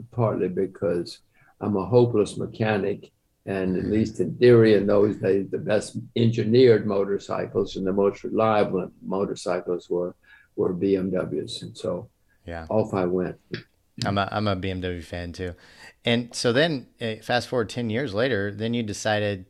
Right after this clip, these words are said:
Speaker 2: to, uh, motorcycle a hundred thousand miles across six continents, um, that landed you in, in the Guinness Book of World Records. What inspired that?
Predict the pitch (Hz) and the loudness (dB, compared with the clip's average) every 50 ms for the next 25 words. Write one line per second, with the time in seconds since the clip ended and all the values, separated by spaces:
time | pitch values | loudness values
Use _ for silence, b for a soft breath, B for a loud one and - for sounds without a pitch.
0 | - - 117 104 101 101 101 98 98 101 101 101 98 98 98 101 - _ _ _ | -10 -8 -6 -4 -4 -4 -4 -4 -4 -4 -6 -6 -8 -10 -12 -14 -16 _ _ _
1 | - 95 90 90 87 87 87 - 101 104 107 107 104 - - 110 104 101 - 101 | -10 -8 -8 -6 -8 -8 -10 -8 -6 -6 -4 -4 -4 -2 0 0 0 0 -2 -4
2 | 98 92 113 117 107 98 - 113 120 120 101 104 98 101 110 120 120 113 95 104 | -4 -2 -2 -2 -4 -2 0 0 0 2 0 -2 -2 -2 0 0 0 -2 -4 -6
3 | - - 92 92 92 - - - - - 123 - - - - - 110 110 113 - | -8 -8 -8 -8 -8 -8 -10 -10 -8 -8 -8 -10 -10 -14 -12 -10 -8 -8 -8 -8
4 | 101 92 85 87 92 - - - - b b b b b b b b b b - | -10 -12 -12 -14 -14 -14 -14 -14 -14 b b b b b b b b b b -6
5 | 110 104 101 98 98 95 95 92 92 92 101 95 101 101 98 101 110 120 135 127 | -4 -2 0 2 2 0 0 -2 -6 -8 -6 -4 -4 -4 -2 0 0 0 0 0
6 | 104 104 101 98 98 95 95 95 95 95 - 98 98 92 95 92 90 - - 107 | -2 -2 -2 -2 -4 -4 -6 -6 -8 -8 -8 -8 -8 -6 -6 -8 -8 -10 -10 -10
7 | 95 - 95 92 92 95 92 90 87 92 95 95 - 98 92 90 87 - - - | -10 -10 -8 -6 -4 -4 -4 -4 -4 -6 -6 -6 -6 -8 -8 -8 -10 -12 -12 -12
8 | 101 95 107 113 123 131 117 101 - - - 107 107 110 110 104 95 85 90 92 | -8 -4 -4 -4 -2 -2 -4 -4 -6 -4 0 2 2 2 2 0 -2 -4 -4 -4
9 | 101 98 92 101 107 | -4 -4 -4 -6 -10